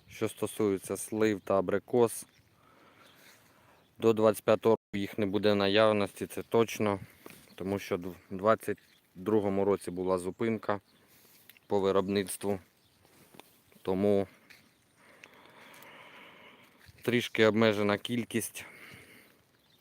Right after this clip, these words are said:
Масштаби розширювати зараз не будемо.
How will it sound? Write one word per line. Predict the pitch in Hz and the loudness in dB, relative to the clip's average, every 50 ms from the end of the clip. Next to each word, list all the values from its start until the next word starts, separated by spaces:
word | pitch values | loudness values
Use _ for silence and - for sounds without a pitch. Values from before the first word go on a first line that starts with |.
| - - - | -20 -8 -2
Масштаби | 98 104 104 - - - 113 101 95 92 98 | -2 -2 -2 -2 0 4 4 4 6 4 2
розширювати | 90 95 92 - - 104 104 90 95 90 90 - - 92 | 2 0 -2 -2 -2 -2 0 2 2 0 0 -2 -4 -6
зараз | 87 95 101 90 90 90 85 - - - - _ _ | -2 0 0 0 0 0 -4 -6 -12 -20 -20 _ _
не | - 95 101 101 | -6 -4 -4 -4
будемо. | 95 110 117 117 107 107 101 101 101 | 0 0 0 2 2 2 2 2 0